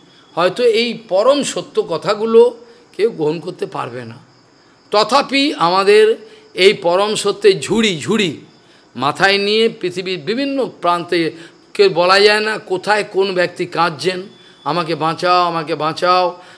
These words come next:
আমি সত্য জান।'" যেমন এই সদানন্দ স্বামী, যার সম্বন্ধে গুরুমায়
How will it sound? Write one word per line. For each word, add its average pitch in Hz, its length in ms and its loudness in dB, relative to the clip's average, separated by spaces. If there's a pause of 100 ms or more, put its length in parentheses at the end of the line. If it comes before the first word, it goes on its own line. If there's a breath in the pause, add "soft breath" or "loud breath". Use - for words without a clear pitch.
আমি 160 240 -4
সত্য 160 360 -4
জান।'" 170 260 0
যেমন 190 320 -2 (320 soft breath)
এই 190 120 2
সদানন্দ 185 540 -2
স্বামী, 165 360 -4 (840)
যার 170 220 8
সম্বন্ধে 185 500 2
গুরুমায় 170 420 0